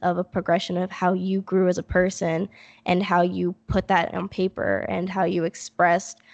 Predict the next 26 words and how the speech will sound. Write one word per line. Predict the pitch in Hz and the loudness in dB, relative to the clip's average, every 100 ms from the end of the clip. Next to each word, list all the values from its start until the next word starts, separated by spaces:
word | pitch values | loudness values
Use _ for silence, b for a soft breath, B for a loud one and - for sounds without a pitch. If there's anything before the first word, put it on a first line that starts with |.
| B B - | B B 2
all | 185 190 | 4 4
these | 196 196 | 0 -4
little | 190 175 185 | -4 -4 -6
stages. | - 185 190 226 254 | -4 0 2 2 2
And | 196 - | 0 2
every | 202 269 | 2 2
chapter | 269 220 214 185 | 2 0 0 -2
I | |
paid | 180 220 202 | -4 -6 -6
very | - 190 | -4 -2
close | 247 220 214 | -2 -4 -6
attention | 185 196 - 175 190 | -6 -6 -6 -6 -4
to, | 175 | -6
because | 196 180 202 180 180 _ b b b b _ _ _ _ _ | -4 -4 2 2 0 _ b b b b _ _ _ _ _
it's | 220 202 - | 2 2 0
not | 208 196 196 202 - | 0 4 6 4 0
just | - 185 175 190 - - - _ _ | -2 0 0 -2 -8 -20 -20 _ _
the | 180 165 | -6 -6
concept, | - 180 170 185 - 240 269 - - | -6 -2 -2 -2 -4 0 0 -4 -6
it's | 196 190 - | -4 -4 -6
a | 190 | -10
piece | - - 226 220 202 | -10 -8 -6 -6 -6
of | 190 | -8
you | 185 87 95 - | -6 -6 -6 0
that | 175 180 - | 0 0 -4
you | 185 185 190 196 | 0 4 4 2